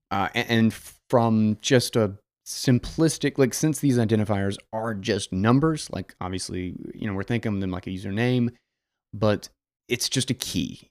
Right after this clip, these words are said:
right? Like, so I can create a derivative key without necessarily knowing that,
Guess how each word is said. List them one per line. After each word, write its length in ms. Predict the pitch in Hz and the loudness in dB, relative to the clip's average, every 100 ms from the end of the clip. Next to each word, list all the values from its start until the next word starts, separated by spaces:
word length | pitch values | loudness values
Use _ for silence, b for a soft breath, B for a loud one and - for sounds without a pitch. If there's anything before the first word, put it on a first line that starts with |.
| _ | _
right? 420 | - 95 127 160 - | -6 0 0 0 -4
Like, 220 | 71 73 - | -12 -12 -12
so 580 | - - 113 110 101 - - | -6 0 2 2 0 -2 2
I 160 | 113 | 2
can 180 | 131 135 | 4 2
create 300 | 127 123 117 | 4 2 2
a 40 | |
derivative 580 | 107 104 123 175 151 123 | 2 2 4 6 4 0
key 420 | - 113 107 104 B B B - | -2 -2 0 -2 B B B -6
without 260 | 110 117 | -2 0
necessarily 680 | 110 117 120 113 113 107 107 | 0 0 -2 -2 -2 -2 -2
knowing 760 | 95 98 139 165 110 98 120 131 _ _ _ - | -2 2 4 6 4 2 -2 -6 _ _ _ -10
that, 720 | 95 113 117 85 - - | 0 2 4 2 -4 -8